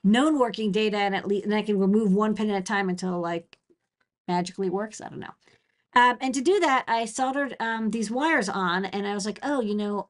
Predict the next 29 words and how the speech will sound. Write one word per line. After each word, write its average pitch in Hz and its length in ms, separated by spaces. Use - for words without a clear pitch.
I've 208 220
never 214 280
covered 190 580
wire 262 340
wrap 175 280
wire, 170 280
which 175 200
could 185 100
be 196 100
really, 180 280
really 175 240
handy." 202 480
Um, 208 300
this 233 320
is 208 640
Kynar 240 580
wire 202 320
wrap 196 300
wire. 202 560
Hold 151 160
on. - 200
Oh 202 40
my - 140
God, - 280
this 180 160
is - 300
so 175 340
close. - 360
And, 254 340